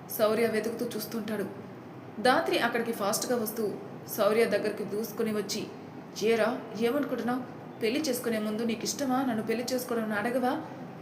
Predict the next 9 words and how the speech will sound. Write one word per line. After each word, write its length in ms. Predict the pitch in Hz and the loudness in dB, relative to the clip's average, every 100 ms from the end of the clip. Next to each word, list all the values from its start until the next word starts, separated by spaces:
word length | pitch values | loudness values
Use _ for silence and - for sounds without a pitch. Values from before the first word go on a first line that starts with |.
| - - - - - - - | -14 -14 -14 -14 -14 -14 -6
శౌర్య 420 | 220 202 196 208 - - 202 | -2 0 2 0 0 -4 0
"ఏరా?" 360 | 214 233 285 | 4 4 4
అనడంతో 460 | 302 285 262 240 254 | 2 2 2 2 4
ఆగిపోయి 680 | 240 208 220 240 233 226 160 - - - - - | 4 4 4 2 2 2 -2 -8 -12 -12 -10 -4
చూస్తూ 300 | 196 196 254 | -2 0 2
ఉంటే, 480 | 233 202 214 190 - - - - - - - - - - - - - - - 208 | 2 2 0 0 -2 -10 -10 -14 -16 -18 -16 -16 -16 -14 -14 -14 -14 -12 4 10
ఆ 140 | 254 | 10
గ్యాప్లో 500 | 262 240 277 339 311 | 12 12 12 10 10
ధాత్రి, 500 | - 220 226 233 - | 10 8 6 2 0